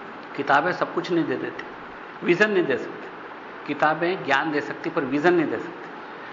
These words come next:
हमको विजन चाहिए। खाली ज्ञान तो आपको यहां आने की जरूरत ही ना, सब घर में किताबें खरीद लो। विजन की जरूरत है हमको। एक विजन मिलता है तब,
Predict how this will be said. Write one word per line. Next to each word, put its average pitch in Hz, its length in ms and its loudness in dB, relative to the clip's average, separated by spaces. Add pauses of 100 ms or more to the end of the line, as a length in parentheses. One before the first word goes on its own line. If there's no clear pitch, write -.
(140)
हमको 156 260 2
विजन 151 300 4
चाहिए। - 240 -6 (1120)
खाली 151 260 2
ज्ञान 160 280 4
तो 170 140 0
आपको 165 300 4
यहां 165 160 6
आने 160 120 2
की 160 100 0
जरूरत 160 260 0
ही 180 60 2
ना, 180 120 4
सब 170 260 2
घर 160 140 4
में 180 100 0
किताबें 160 360 0
खरीद 120 180 -6
लो। 120 100 -8 (1500)
विजन 240 300 6
की - 280 -4
जरूरत 143 300 4
है 139 120 -4
हमको। 135 220 -4
एक 160 140 -2
विजन 165 240 4
मिलता 170 300 4
है 170 180 0
तब, 185 180 0